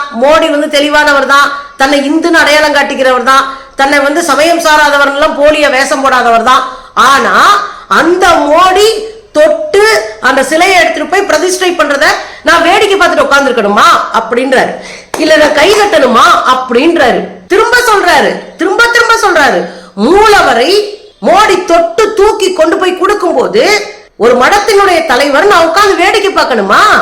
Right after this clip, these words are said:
அப்படின்றாரு. இந்த மூலவர் யாருன்னா உங்களுக்கு தெரியும், சாமி கும்பிட்ற ஆளுகளுக்கெல்லாம் தெரியுமான்னு தெரியல, இருந்தாலும் சொல்றேன். மூலவர் அப்படின்றது கருவறைக்குள்ள இருக்கிற சாமி, உற்சவர் அப்படின்றது வெளியே சுத்தி, ஊரை சுத்தி கொண்டு வரும் இல்லையா, அந்த சிலை.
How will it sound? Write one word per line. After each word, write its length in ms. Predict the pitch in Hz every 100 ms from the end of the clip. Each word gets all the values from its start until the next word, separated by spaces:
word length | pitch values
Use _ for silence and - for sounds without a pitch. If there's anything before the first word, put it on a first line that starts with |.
| - -
அப்படின்றாரு. 760 | 277 277 247 349 381 269 165 - - _
இந்த 120 | - 240
மூலவர் 500 | 339 427 403 359 330
யாருன்னா 340 | 320 320 359
உங்களுக்கு 280 | 339 320 320
தெரியும், 340 | 311 320 285 - -
சாமி 280 | 285 330
கும்பிட்ற 220 | 320 294 285
ஆளுகளுக்கெல்லாம் 500 | 285 262 277 302 285
தெரியுமான்னு 400 | 285 277 294 302
தெரியல, 360 | 294 330 294 403 415 - -
இருந்தாலும் 420 | 262 269 302 381
சொல்றேன். 380 | 311 294 294 285 - - - _ _
மூலவர் 600 | 190 349 415 403 381 339
அப்படின்றது 640 | 269 240 302 285 262 262 403 339 262 233 214 202 180 180 - - - -
கருவறைக்குள்ள 640 | 269 392 403 381 370 285
இருக்கிற 280 | 254 262 302
சாமி, 400 | 294 247 247 226 - - - _
உற்சவர் 640 | 240 392 - - 403 370 339
அப்படின்றது 640 | 233 285 277 247 269 381
வெளியே 440 | 285 320 359 349 392 381 - -
சுத்தி, 340 | 339 349 381
ஊரை 320 | 330 349 349
சுத்தி 400 | 330 - 349 330
கொண்டு 200 | - 285
வரும் 160 | 302 285
இல்லையா, 240 | 285 392
அந்த 340 | 311 254 262 254
சிலை. 280 | - 220